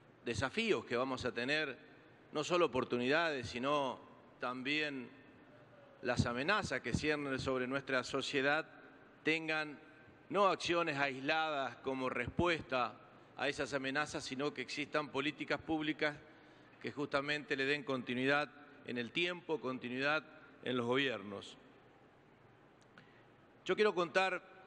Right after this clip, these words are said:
muy brevemente la experiencia en nuestra provincia, la provincia de Entre Ríos. Cuando asumimos en diciembre del año dos mil siete, nuestra provincia era una provincia marginal,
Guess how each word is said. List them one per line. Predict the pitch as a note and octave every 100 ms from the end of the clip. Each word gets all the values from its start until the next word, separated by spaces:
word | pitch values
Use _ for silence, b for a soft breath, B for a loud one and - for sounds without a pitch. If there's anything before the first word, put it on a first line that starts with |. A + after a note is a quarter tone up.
| - - - -
muy | D3+ F#3 F3 D3
brevemente | B2+ D3+ D#3+ D3 D#3 D#3+ E3
la | C#3
experiencia | A#2+ A2+ C#3 F#3 F3+ C3 A2+ A2+ A2 G#2+ - - -
en | A#2+
nuestra | C#3+ D3 B2
provincia, | A2 A#2+ D3 C#3 A#2 A2+
la | G#2+
provincia | A2+ C3 C3+ A#2+
de | A2
Entre | G#2+ A2
Ríos. | A2+ G#2 F#2+ - - - - - - - - - - -
Cuando | C#3+ D3 D3
asumimos | D3 E3 G3 G3 G3 - - - - -
en | - C3
diciembre | C3+ - G#3+ F#3+ C#3+ B2+ B2
del | B2+
año | D3 D3 C#3
dos | C3
mil | C#3 C#3
siete, | - D#3+ E3 F3+ F3+ F#3 - - - - - - - - - -
nuestra | C3+ C#3+ D3
provincia | C#3+ E3+ D#3+ F3+
era |
una | E3 C3+
provincia | C#3+ E3 - C#3
marginal, | D3 D3 - C#3 D3+ A2+ G#2+